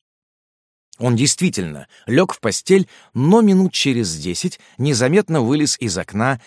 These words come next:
и, приперев ставню так, чтобы можно было тем же путём вернуться в комнату,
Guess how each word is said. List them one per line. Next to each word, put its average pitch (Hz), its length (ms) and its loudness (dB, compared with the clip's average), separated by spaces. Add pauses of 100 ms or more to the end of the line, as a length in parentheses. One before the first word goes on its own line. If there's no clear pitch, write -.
(180)
и, 214 160 0
приперев 131 460 -2
ставню 120 420 0
так, 107 300 -4 (160)
чтобы 147 300 0
можно 123 280 0
было 120 220 -2
тем 135 220 -2
же 120 100 -4
путём 98 320 -4
вернуться 95 460 -4
в - 60 -20
комнату, 196 460 0